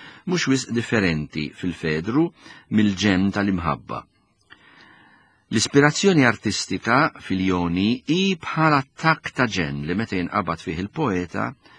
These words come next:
jew dak li jirreċtalu l-versi, ir-rapsodi, ma jkunx jafx qed jgħid, imma jitkellem bħalli kieku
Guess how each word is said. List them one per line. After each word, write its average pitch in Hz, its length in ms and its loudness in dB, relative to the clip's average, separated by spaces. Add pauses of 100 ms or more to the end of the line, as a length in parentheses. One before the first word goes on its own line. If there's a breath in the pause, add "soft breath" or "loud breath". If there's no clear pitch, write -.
(360 loud breath)
jew 92 160 2
dak 90 320 2
li 87 140 0
jirreċtalu 87 640 0
l-versi, 98 540 0 (260)
ir-rapsodi, 82 840 -6 (880 loud breath)
ma 139 80 8
jkunx 151 400 2
jafx - 240 0
qed 95 160 -6
jgħid, 165 380 0 (240)
imma 110 180 4
jitkellem 170 640 -2
bħalli 104 240 -4
kieku - 300 -2